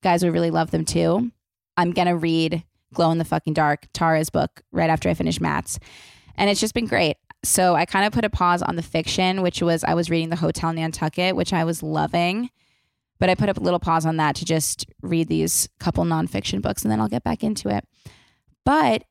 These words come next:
you all have been chatting on the Geneva. So if you don't know, I posted on our Circle Time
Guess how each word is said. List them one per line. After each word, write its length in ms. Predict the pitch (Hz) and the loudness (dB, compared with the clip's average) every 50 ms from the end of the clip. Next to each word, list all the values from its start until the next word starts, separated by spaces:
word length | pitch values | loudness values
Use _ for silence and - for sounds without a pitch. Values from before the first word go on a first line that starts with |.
| _ - | _ -4
you 480 | 202 196 196 214 233 247 269 285 285 | -2 0 2 2 4 4 4 4 2
all 300 | - - 240 247 247 240 | 2 2 4 4 4 2
have 180 | 233 220 202 185 | 2 0 0 0
been 160 | 190 202 208 | 0 -2 0
chatting 480 | - - - 196 202 208 208 196 180 - | -2 -2 -2 0 0 2 2 0 0 2
on 140 | 175 175 | 2 2
the 80 | 175 175 | 2 0
Geneva. 800 | 175 - 175 170 170 165 160 165 165 180 185 196 208 240 262 277 - | 0 0 0 0 2 2 2 2 2 2 2 2 2 2 0 -2 -4
So 280 | - - - 214 202 196 | -2 0 2 2 2 2
if 200 | - 202 196 - | 2 -2 -2 -2
you 120 | 214 214 | -4 -4
don't 380 | 196 - 190 190 226 254 - 202 | 0 2 2 4 4 2 0 0
know, 440 | 185 190 196 180 170 160 156 160 160 | 2 2 2 4 4 4 4 2 2
I 120 | 156 175 | 2 0
posted 480 | 175 - - 180 190 190 - - 220 202 | -2 0 0 0 0 0 0 0 0 0
on 300 | - - 175 175 175 170 | 0 2 2 0 0 0
our 440 | - - 165 170 170 165 165 160 - _ _ _ _ _ _ _ _ _ _ _ _ _ _ _ _ _ _ _ _ _ _ - | 0 0 2 2 2 0 0 -2 -6 _ _ _ _ _ _ _ _ _ _ _ _ _ _ _ _ _ _ _ _ _ _ -4
Circle 400 | - - - 196 190 180 - 185 | 0 0 2 2 2 0 0 -2
Time 560 | - - - - 170 170 170 165 165 165 165 | -4 -2 -2 0 2 2 4 2 2 0 -2